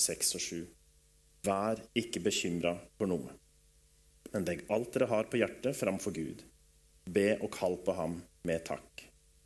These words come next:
Og Guds fred, som overgår all forstand, skal bevare deres hjerter og tanker i Kristus Jesus.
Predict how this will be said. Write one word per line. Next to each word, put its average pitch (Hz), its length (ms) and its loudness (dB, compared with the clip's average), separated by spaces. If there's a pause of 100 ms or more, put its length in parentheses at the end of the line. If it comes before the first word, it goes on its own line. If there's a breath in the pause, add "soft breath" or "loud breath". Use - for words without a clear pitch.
(180)
Og 90 80 -4
Guds 151 240 8
fred, 147 320 4
som 147 160 0
overgår 131 480 4
all 131 160 2
forstand, 95 480 0 (240)
skal 92 160 -2
bevare 90 400 4
deres 87 320 2
hjerter 113 480 0 (320)
og - 160 -8
tanker 90 640 -4 (320)
i - 160 -10
Kristus - 480 0
Jesus. 73 480 -2